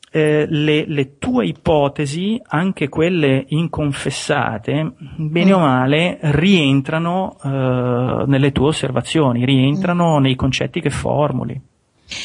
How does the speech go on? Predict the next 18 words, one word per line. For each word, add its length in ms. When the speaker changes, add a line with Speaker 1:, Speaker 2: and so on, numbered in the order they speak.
Speaker 2:
Va 160
bene, 840
Matteo, 480
il 40
nostro 320
tempo 380
è 420
quasi 300
finito. 520
A 40
me 160
piacerebbe 600
concludere 920
questa 300
trasmissione 720
con 260
due 180
affermazioni. 1160